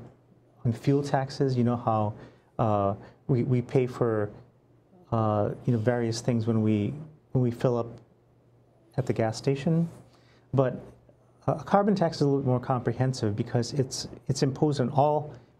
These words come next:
you know, all fossil fuels, but it's based on the amount of C O two, uh, that burning the fossil fuel gets into the atmosphere.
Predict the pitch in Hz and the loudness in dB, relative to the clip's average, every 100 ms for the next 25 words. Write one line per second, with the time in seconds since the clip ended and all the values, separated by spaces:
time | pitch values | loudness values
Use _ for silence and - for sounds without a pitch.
0 | - 143 143 143 151 160 160 156 - 107 | -2 2 2 4 4 4 4 0 2 0
1 | 101 101 - - - _ - 139 131 - | 0 -6 -8 -16 -20 _ 0 2 2 -2
2 | - 147 160 - 165 135 127 123 120 117 | 0 2 2 -4 -2 0 2 0 0 0
3 | 131 123 123 123 - 123 113 107 113 - | 2 2 2 -2 -2 0 2 0 -2 -10
4 | - _ _ - - 165 139 139 262 247 | -20 _ _ -2 2 4 4 4 4 4
5 | 175 170 170 - _ _ - 131 127 120 | 4 2 -2 -14 _ _ -2 0 0 2
6 | 127 - - - _ _ _ _ 127 139 | 2 0 -8 -20 _ _ _ _ 2 2
7 | 135 131 131 117 - 120 - 113 110 107 | 2 0 0 0 0 -6 0 2 2 2
8 | 107 110 - _ _ _ _ - 127 123 | -2 -6 -18 _ _ _ _ -4 0 -2
9 | 113 107 - 165 - - 135 | -2 -2 0 -2 -4 -6 -10